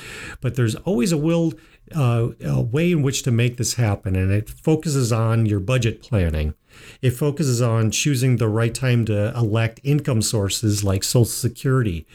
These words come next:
Do you have a pension? Well, let's find out this information. And I'll try to make it easier for 'em. I can help to create a budget plan for 'em. I could kind of figure out what their budget is currently without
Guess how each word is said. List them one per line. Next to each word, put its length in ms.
Do 80
you 60
have 100
a 60
pension? 640
Well, 120
let's 180
find 240
out 200
this 180
information. 800
And 300
I'll 160
try 200
to 80
make 220
it 80
easier 320
for 220
'em. 80
I 80
can 160
help 240
to 80
create 400
a 60
budget 420
plan 320
for 260
'em. 200
I 60
could 180
kind 240
of 60
figure 320
out 60
what 120
their 120
budget 320
is 160
currently 420
without 380